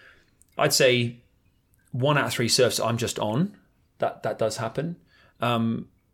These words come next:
but the remaining two, there are always variables outside my control that start to kinda get me in my head and start to affect my body and my performance and my snap and my everything. Might be a tight lower back from the previous day's lifting, or it might be there's a certain crowd that's being a bit,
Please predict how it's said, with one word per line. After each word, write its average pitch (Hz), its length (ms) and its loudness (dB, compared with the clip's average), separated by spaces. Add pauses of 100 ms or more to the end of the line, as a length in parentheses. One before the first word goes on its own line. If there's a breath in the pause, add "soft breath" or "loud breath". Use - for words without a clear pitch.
(120)
but 143 240 -6
the 143 80 2
remaining 151 340 4
two, 135 420 2 (480)
there 131 200 4
are 135 160 2
always 151 300 6
variables 123 440 2
outside 117 280 -2
my 110 100 -4
control 113 360 -2
that - 80 -10
start - 300 -2
to 117 100 -8
kinda 113 200 -6
get - 220 -2
me 151 180 -4
in 123 80 -2
my 113 120 -4
head 147 240 0
and 117 80 -4
start - 240 -4
to 110 60 -4
affect - 200 -2
my 104 80 -6
body 139 280 0
and 123 80 0
my 98 80 -6
performance 127 560 -4
and 104 60 -6
my 98 100 -8
snap 139 480 0
and 104 100 -4
my 101 140 -6
everything. 120 340 0
Might 117 160 -2
be 107 80 -4
a 98 40 -8
tight - 260 -4
lower 101 200 -4
back 147 340 -2 (600 loud breath)
from 123 160 -2
the 117 60 0
previous 120 340 -2
day's 110 380 -2 (420 soft breath)
lifting, 147 360 2
or 117 120 2
it 113 60 -2
might 110 160 -4
be 104 240 -6 (340 soft breath)
there's 110 160 -2
a 113 40 -4
certain - 320 0
crowd 143 320 0
that's - 140 -2
being 113 200 -2
a 104 40 -4
bit, 104 320 -4